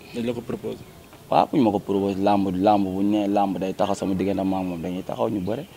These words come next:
Speaker 1: Dégg
Speaker 2: Xëy na
Speaker 1: naa biñ
Speaker 2: Yàlla
Speaker 1: la koy, dégg naa biñ la koy proposé daa fekkoon nga tëdd, mais da ngaa jug toog.
Speaker 2: Mais dégg naa nga wax de.
Speaker 1: Waaw.
Speaker 2: Dégg naa.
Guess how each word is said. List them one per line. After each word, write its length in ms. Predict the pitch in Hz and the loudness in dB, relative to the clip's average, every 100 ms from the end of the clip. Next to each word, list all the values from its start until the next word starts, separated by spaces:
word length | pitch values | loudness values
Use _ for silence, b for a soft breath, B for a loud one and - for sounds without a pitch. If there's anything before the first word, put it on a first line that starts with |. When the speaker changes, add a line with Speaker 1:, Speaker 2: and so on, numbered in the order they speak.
| B B - | B B -4
Speaker 1:
Dégg 120 | 131 - | 4 6
Speaker 2:
Xëy 60 | |
na 60 | - | 6
Speaker 1:
naa 60 | 127 | 8
biñ 40 | |
Speaker 2:
Yàlla 180 | 107 - | 8 8
Speaker 1:
la 60 | |
koy, 140 | 160 143 131 | 8 6 6
dégg 160 | 139 | 4
naa 180 | 139 139 | 6 4
biñ 160 | 127 135 | 4 4
la 80 | 143 | 8
koy 140 | 139 | 6
proposé 460 | - 131 117 117 110 | 6 2 4 4 8
daa 160 | 113 | 6
fekkoon 280 | 117 127 120 | 4 4 6
nga 120 | 113 | 6
tëdd, 220 | 107 113 104 | 6 2 2
mais 160 | 110 | 2
da 80 | 110 | 4
ngaa 160 | 120 120 | 6 6
jug 160 | 117 101 | 4 -2
toog. 180 | 117 98 - - | -2 -2 -4 -2
Speaker 2:
Mais 140 | 98 | 0
dégg 260 | 90 107 104 | 4 6 6
naa 160 | 101 | 4
nga 100 | 98 | 2
wax 120 | 95 92 | 0 -2
de. 80 | - - - | -10 -12 -8
Speaker 1:
Waaw. 200 | 123 175 - - - - | 2 2 2 -6 -6 -8
Speaker 2:
Dégg 320 | 85 110 101 | 2 2 4
naa. 160 | 95 | -2